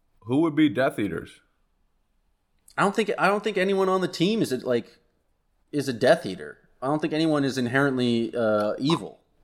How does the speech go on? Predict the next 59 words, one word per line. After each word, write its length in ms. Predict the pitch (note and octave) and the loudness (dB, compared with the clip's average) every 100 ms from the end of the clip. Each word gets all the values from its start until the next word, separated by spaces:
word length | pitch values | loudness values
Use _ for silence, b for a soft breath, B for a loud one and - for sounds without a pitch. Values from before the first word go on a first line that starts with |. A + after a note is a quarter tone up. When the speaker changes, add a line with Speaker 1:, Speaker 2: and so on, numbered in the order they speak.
| - | -2
Speaker 1:
I 140 | B2+ | -2
feel 220 | C#3 A#3 | 0 4
like 200 | A#3+ G3 | 4 4
Kanter 640 | - C#3 D#3+ D3 B2+ A#2+ G#2 | 2 0 2 0 0 0 0
might 300 | A#2 B2+ F#2 | 4 4 2
just 240 | A#2+ A2+ | -4 -2
go 140 | B2 A#2+ | 2 4
over 180 | A#2 A#2 | 4 2
to 60 | |
the 160 | G#3+ - | 0 2
Death 260 | A2+ G#2+ | 2 2
E-, 40 | A2+ | 0
Speaker 2:
Ooh. 260 | B2+ A#2 | -2 -4
Speaker 1:
go 280 | B2 C3 C#3+ | -2 4 6
over 160 | D3 D3 | 6 4
to 60 | |
the 100 | C3+ | 0
Death 300 | A2+ C3+ B2+ | 2 2 2
Eaters, 300 | C#3 C3+ B2+ | 2 2 2
like, 360 | A#2+ A2+ F#2+ - | 2 2 0 -6
just 260 | B2 C#3 C#3+ | -2 0 2
as 140 | B2+ | 0
a 80 | A2+ | -2
troll. 600 | - C#3 D3 A2 G2+ - b b b b b _ - | -2 2 4 4 0 -6 b b b b b _ -8
Speaker 2:
He 120 | D#3 | -4
cu-, 160 | D3 | 0
he 120 | F3+ F3+ | 0 0
does 200 | G#3 B3 | -2 -2
like 160 | C4+ | -4
the 100 | C#4+ | -2
attention. 460 | F3 F3 G3 - A2+ | 0 0 0 0 0
Maybe 200 | B2+ E3+ | 2 0
if 100 | F3+ | 0
the 60 | |
Death 280 | D3 C3 D#3+ | 0 2 2
Eaters 280 | D3+ C#3 B2+ | 2 0 -2
were 80 | A#2 | -2
kinda, 280 | C3+ B2+ A#2 | -2 0 2
like, 240 | A2 G#2 | 2 2
giving 240 | A#2+ A#2+ | 0 0
him 160 | A#2+ A#2 | 2 2
more, 560 | A2+ A#2 A#2 A2 G#2+ A2+ | 2 2 2 0 -2 -4
more 240 | B2 B2+ | -2 0
love 380 | A2+ A2+ D#3 A2 | 2 2 2 0
than 140 | G#2+ | -6
the 60 | G#2 | -4
good 220 | G2 D3 | -2 -2
side 260 | D3+ F#2 G2 | 0 -2 -2
was, 300 | G2 G2 - | -6 -8 -6
he 100 | A2+ | -4
would 120 | G2+ | -2
de-, 180 | A2 A#2+ | -2 0
yeah, 180 | C#3+ E3 | 4 4
no, 180 | D#3 E3+ | 4 -2
I 60 | |
can 160 | E3 F3+ | -2 -6
see 160 | A#2+ | -4
that. 380 | G2+ F#2 A2 - _ _ _ _ _ _ _ _ _ - | -4 -4 -6 -10 _ _ _ _ _ _ _ _ _ -4
Speaker 1:
Yeah, 360 | G2 F2+ F2+ | 0 2 2